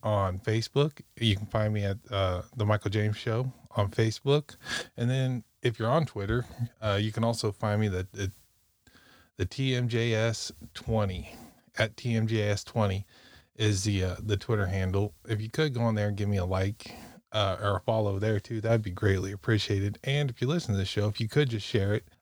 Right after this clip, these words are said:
Um, today I want, uh, today I wanna get into a video I saw, uh, a while ag-, uh, not too long ago. It was basically, you probably saw it. It was the one where the, uh,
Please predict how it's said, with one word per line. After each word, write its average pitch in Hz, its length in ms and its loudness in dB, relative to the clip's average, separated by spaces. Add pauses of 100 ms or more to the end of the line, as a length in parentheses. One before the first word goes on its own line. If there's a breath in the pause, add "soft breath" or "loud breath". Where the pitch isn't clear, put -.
(100)
Um, 120 400 0 (760 loud breath)
today 156 220 0
I 220 40 0
want, 127 300 0 (100)
uh, 107 300 2 (120)
today 143 240 -2
I 160 40 0
wanna 117 260 2
get 107 180 0
into 104 640 0
a 101 300 2
video 113 360 2
I 95 100 0
saw, 95 420 2 (720 loud breath)
uh, 95 300 2 (160)
a 104 80 -2
while 101 400 2
ag-, 101 320 -8
uh, 107 180 2 (160)
not 147 140 -2
too 104 120 0
long 90 280 0
ago. 92 240 0 (420 loud breath)
It 135 80 0
was 123 180 0
basically, 139 480 -2
you 131 120 0
probably 104 240 0
saw 101 380 0
it. 104 180 0
It 123 180 4
was 113 200 -6
the 113 120 -2
one 120 320 0
where 101 220 0
the, 95 200 -2
uh, 90 200 0